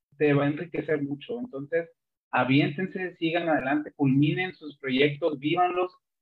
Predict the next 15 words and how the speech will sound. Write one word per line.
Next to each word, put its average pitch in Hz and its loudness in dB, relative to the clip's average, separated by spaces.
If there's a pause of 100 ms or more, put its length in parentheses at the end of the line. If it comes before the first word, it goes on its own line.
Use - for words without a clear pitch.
(480)
apóyense 165 2
mucho 190 -4
en 175 -6
sus 151 -8
asesores, 151 2
apóyense 170 0
mucho 160 -6
en 175 -4
los 147 0
maestros 139 -8
que 123 0
más - 2 (380)
confianza 165 0
ustedes 175 -6
tengan, 160 2